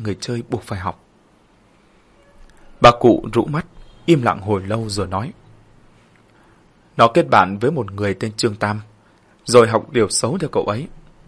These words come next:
Cả ngày chỉ toàn lang thang khắp nơi. Năm ngoái, nó và Trương Tam vào thành phố, nửa đêm không thấy nó về. Hôm sau trời còn chưa sáng, Trương Tam đã trở lại, nói là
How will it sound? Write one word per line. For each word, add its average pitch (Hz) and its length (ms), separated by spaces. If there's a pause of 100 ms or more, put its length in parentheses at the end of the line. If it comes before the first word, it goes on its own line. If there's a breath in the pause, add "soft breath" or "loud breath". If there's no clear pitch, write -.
(720)
Cả 123 120
ngày 110 300
chỉ 120 100
toàn 104 280
lang 107 140
thang 110 160
khắp 143 180
nơi. 110 240 (1080 soft breath)
Năm 113 200
ngoái, 101 560
nó 113 200
và 151 120
Trương 107 220
Tam 107 200
vào 98 120
thành 92 160
phố, 123 340 (460)
nửa 117 280
đêm 107 180
không 104 160
thấy 123 100
nó 147 160
về. 87 180 (1200 soft breath)
Hôm 117 220
sau 113 340
trời 110 160
còn 101 200
chưa 110 180
sáng, 107 300 (380)
Trương 123 200
Tam 107 200
đã 165 160
trở 104 140
lại, 87 240 (420)
nói 113 220
là 95 360